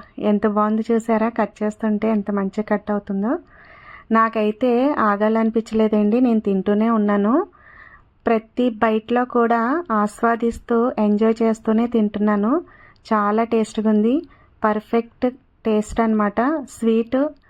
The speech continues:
కరెక్ట్గా ఉంది, ఘాటు, మిరియాల ఘాటు అంతా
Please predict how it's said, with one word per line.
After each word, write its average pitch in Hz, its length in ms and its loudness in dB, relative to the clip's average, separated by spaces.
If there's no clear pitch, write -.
కరెక్ట్గా 226 580 -2
ఉంది, 214 280 2
ఘాటు, 214 500 0
మిరియాల 214 500 2
ఘాటు 214 360 0
అంతా 202 360 -2